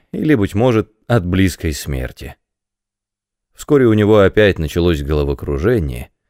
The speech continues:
и всё вдруг показалось ему окрашенным в странные цвета и одушевлённым лёгким движением.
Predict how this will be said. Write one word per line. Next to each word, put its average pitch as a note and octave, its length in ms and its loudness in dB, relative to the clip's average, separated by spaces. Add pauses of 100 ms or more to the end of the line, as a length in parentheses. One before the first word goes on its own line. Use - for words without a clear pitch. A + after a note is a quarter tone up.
(420)
и C#2 160 -4
всё D3 280 0
вдруг B2 300 -2
показалось G#2 560 0
ему G2 300 0
окрашенным G#2 800 0
в - 120 -18
странные F2 840 0
цвета A#2 680 -2 (720)
и C3 160 2
одушевлённым G#2+ 1080 0
лёгким F#2+ 460 -2
движением. D#2 760 -4